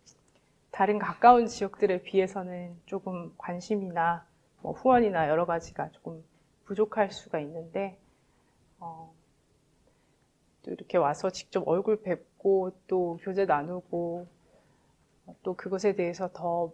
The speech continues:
마음을 갖고 이렇게 기도해 주시고 하시면 저희가 계속해서 이 사역을 해나가는데 큰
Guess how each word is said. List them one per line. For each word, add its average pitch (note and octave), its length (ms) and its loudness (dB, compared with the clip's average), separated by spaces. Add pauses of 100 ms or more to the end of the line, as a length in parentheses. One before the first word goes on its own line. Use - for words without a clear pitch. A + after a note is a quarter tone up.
마음을 F3 460 -2
갖고 - 640 -4 (260)
이렇게 - 400 -20 (140)
기도해 G#3+ 380 4
주시고 F3 720 -8 (2250)
하시면 G#3+ 360 -6
저희가 E3+ 560 0 (260)
계속해서 F3+ 760 -6 (340)
이 - 60 -20
사역을 A#3 400 2
해나가는데 F#3+ 840 -2 (360)
큰 A3 380 0